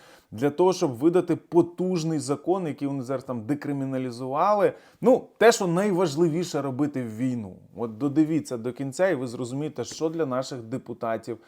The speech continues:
найважливіше. Ні-ні-ні, не корупція. Одразу після корупції, що найважливіше для наших депутатів.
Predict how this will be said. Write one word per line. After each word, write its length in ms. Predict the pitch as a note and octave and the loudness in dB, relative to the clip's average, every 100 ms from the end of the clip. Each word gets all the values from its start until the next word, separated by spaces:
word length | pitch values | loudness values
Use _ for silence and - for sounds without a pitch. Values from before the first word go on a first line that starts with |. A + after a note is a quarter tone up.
| _ _ - | _ _ -8
найважливіше. 920 | A#2+ C#3+ D#3 C3+ C#3+ C3+ A#2 F#2 - - | -4 -2 0 0 0 0 -2 -6 -14 -10
Ні-ні-ні, 520 | A2 C#3+ D#3 C#3+ G2+ F#2+ | -2 0 0 -2 -4 -8
не 300 | A#2 C#3+ D#3 | -6 -4 -2
корупція. 580 | E3+ E3 B2 - G#2+ - | 2 4 2 -2 -14 -8
Одразу 580 | - A#2 C3 D3+ C#3 C3+ | -4 0 0 0 0 -6
після 420 | A#2+ C3 B2 A#2+ | -8 -8 -6 -6
корупції, 520 | A2+ A#2+ C#3 E3+ C#3 A#2 | -8 -4 -4 -4 -4 -6
що 220 | - C#3+ | -4 -2
найважливіше 800 | C3 C#3 B2+ A#2 A#2+ A#2+ C#3+ C#3 | 0 -2 -2 -4 -4 -4 -4 -6
для 160 | A2 A2 | -6 -6
наших 380 | A2+ B2 B2+ - _ - - _ - | -4 -4 -6 -10 _ -20 -20 _ -14
депутатів. 1800 | F#2 A#2+ C3+ - _ - A#2+ B2+ - _ A2+ A2 G#2+ - _ _ - A2 | 0 2 2 0 _ -6 -4 -4 -10 _ -4 -2 -4 -10 _ _ -8 -8